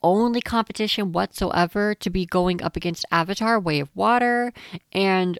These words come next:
while it by no means performed on the same level as Avatar, it definitely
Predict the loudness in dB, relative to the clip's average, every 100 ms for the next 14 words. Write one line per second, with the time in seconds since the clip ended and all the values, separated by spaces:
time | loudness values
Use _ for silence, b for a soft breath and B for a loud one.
0 | -10 -6 0 2 2 0 2 2 4 6
1 | 6 2 -2 -4 -8 -6 -6 -6 -4 -4
2 | -4 -8 -14 B B B B B _ -20
3 | _ 2 2 2 -2 0 0 0 2 2
4 | 2 0 0 0 0 0 0 2 2 -2
5 | -2 0 0 0 0 2 2 2 0 2
6 | 0 -2